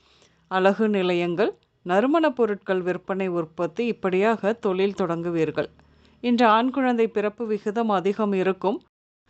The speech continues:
காதல், கல்வி, சொத்து, இப்படி எல்லாவற்றிலும் இன்று உங்கள் அம்மாவின் தலையீடுகள் அதிகமாக இருக்கும். உங்கள் சகோதரியின் வாழ்க்கை சிக்கலாக இருக்கும். உங்கள் சகோதரிக்கும் அம்மாவிற்கும் வாக்குவாதம் ஏற்படும். இன்று,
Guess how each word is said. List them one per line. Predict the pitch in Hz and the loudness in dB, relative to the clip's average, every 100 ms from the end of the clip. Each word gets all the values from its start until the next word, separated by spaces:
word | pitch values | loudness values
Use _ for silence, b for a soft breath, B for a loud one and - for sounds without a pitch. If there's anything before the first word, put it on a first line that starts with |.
| _ _ | _ _
காதல், | - 240 240 254 277 339 | -2 2 2 2 0 -2
கல்வி, | - 233 214 208 320 | -2 -2 0 -2 -4
சொத்து, | - 208 - - - - | -2 -2 -2 -8 -8 -6
இப்படி | 208 196 175 | -8 -6 -4
எல்லாவற்றிலும் | 170 180 220 220 220 208 170 180 381 - | -4 0 0 0 -2 -4 -4 -6 -8 -10
இன்று | 190 196 202 214 302 | -6 -4 -2 -2 -2
உங்கள் | 196 196 190 233 | -2 -2 -2 -2
அம்மாவின் | - 196 269 285 269 254 | -2 -2 0 0 0 0
தலையீடுகள் | 220 190 190 180 175 202 | 0 -2 -2 -2 -2 -2
அதிகமாக | 226 165 196 208 190 170 202 | -2 -2 -4 -4 -4 -4 -4
இருக்கும். | 185 165 160 160 147 b b b b _ | -4 -4 -6 -8 -14 b b b b _
உங்கள் | 170 170 | -4 -4
சகோதரியின் | 165 185 170 190 202 190 185 180 | -2 -2 0 0 0 0 -2 0
வாழ்க்கை | 175 185 190 196 | 0 0 -4 -6
சிக்கலாக | 185 - 196 196 190 196 | -8 -4 0 0 0 -4
இருக்கும். | 175 175 170 214 359 b b b | -2 -4 -4 -6 -8 b b b
உங்கள் | 220 233 220 | -4 2 2
சகோதரிக்கும் | 240 214 240 285 262 208 233 214 | 2 0 0 0 2 0 -2 -2
அம்மாவிற்கும் | 180 190 214 208 180 170 214 | -2 0 -2 -2 -4 -6 -4
வாக்குவாதம் | 180 190 - 233 208 180 175 | -2 -2 -2 0 2 0 -2
ஏற்படும். | 170 165 160 156 226 | -4 -4 -6 -4 -4
இன்று, | 196 156 165 156 | -2 -2 -2 -4